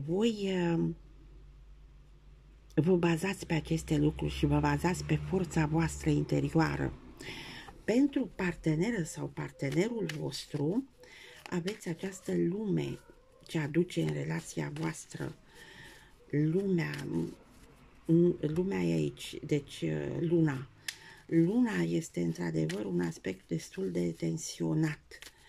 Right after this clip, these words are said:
Să vedem ce se întâmplă cu această lună. Este vorba chiar de aceeași femeie. O femeie cu ascendent, zodie, lună plină în Rac.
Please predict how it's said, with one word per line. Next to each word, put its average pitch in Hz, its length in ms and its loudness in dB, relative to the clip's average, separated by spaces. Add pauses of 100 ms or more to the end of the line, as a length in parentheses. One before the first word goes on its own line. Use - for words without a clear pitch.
(280)
Să 208 140 -4
vedem 254 200 -2
ce 262 140 -2
se 233 100 -8
întâmplă 175 440 -4
cu - 140 -8
această 160 640 -4 (100)
lună. 151 560 4 (4000)
Este 190 280 2
vorba 202 280 2
chiar 190 200 0
de 180 100 2
aceeași 175 360 0
femeie. 165 500 4 (520)
O 156 140 2
femeie 170 480 6
cu 170 180 0
ascendent, 160 680 6
zodie, 160 580 6 (440)
lună 175 400 8
plină 175 360 6
în 156 260 6
Rac. - 460 -2